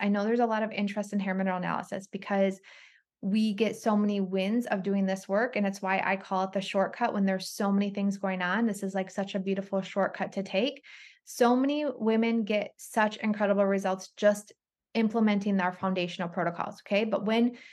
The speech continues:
the communication is so loud and there's so much going on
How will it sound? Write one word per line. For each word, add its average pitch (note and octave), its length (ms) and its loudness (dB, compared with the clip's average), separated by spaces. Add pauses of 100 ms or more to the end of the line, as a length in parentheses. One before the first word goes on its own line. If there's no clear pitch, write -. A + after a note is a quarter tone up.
(200)
the A3+ 140 4
communication B3+ 760 0
is G#3+ 200 -2
so A3+ 220 2
loud G3+ 340 2
and G3+ 120 -2
there's G3+ 220 -4
so A3+ 120 0
much B3 240 -2
going B3 240 2
on G3+ 320 0